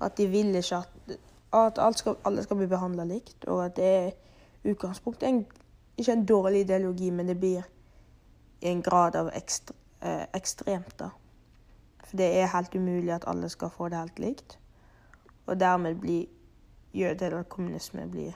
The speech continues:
ofte veldig, ehm, ja, det blir veldig, eh, ekstremt,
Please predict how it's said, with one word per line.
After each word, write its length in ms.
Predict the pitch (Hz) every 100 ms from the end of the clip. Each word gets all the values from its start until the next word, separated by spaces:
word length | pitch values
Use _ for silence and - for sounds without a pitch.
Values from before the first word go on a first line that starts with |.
| -
ofte 380 | 190 - - -
veldig, 320 | 180 185 - - _ _ _ _ _ _ _ _ _ - -
ehm, 560 | 160 156 156 98 98 196 - - _ _ - - _ _ - _ _ - _ _ _ _ _ - _ - _ _ -
ja, 220 | 175 156
det 140 | 180 180
blir 120 | 175
veldig, 420 | 175 160 156 104 - _ _ - _ _ -
eh, 560 | - 180 175 175 170 -
ekstremt, 840 | 180 - - 170 180 - - -